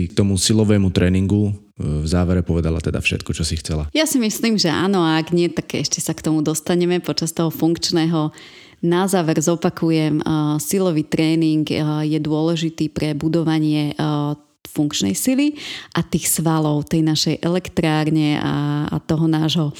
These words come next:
Speaker 2: predĺžovača života, a, na tele, a, ktorý potrebujeme. A je to len jedna z častí, a, ktoré potrebujeme k tréningom a teraz tým prechádzame teda k tým ďalším typom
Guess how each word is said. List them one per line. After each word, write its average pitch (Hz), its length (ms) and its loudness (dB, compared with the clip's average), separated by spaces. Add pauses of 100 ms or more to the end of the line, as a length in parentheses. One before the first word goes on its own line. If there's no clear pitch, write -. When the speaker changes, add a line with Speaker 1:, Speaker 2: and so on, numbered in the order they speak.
(300)
Speaker 2:
predĺžovača 175 720 2
života, 175 560 2
a, 156 640 -2
na 151 160 2
tele, 151 480 0
a, 147 560 0
ktorý 151 320 0
potrebujeme. 262 720 0
A 190 80 0
je 202 160 2
to 180 160 4
len 170 160 4
jedna 185 240 2
z 165 80 0 (140)
častí, 190 360 0 (220)
a, 151 320 2
ktoré 160 240 0
potrebujeme 226 640 -2
k - 80 -10
tréningom 226 800 2
a 151 400 0
teraz - 320 -6
tým - 240 -2
prechádzame 151 720 0
teda 147 320 -4
k - 160 -6
tým 147 80 0
ďalším 143 480 -2
typom 143 400 -6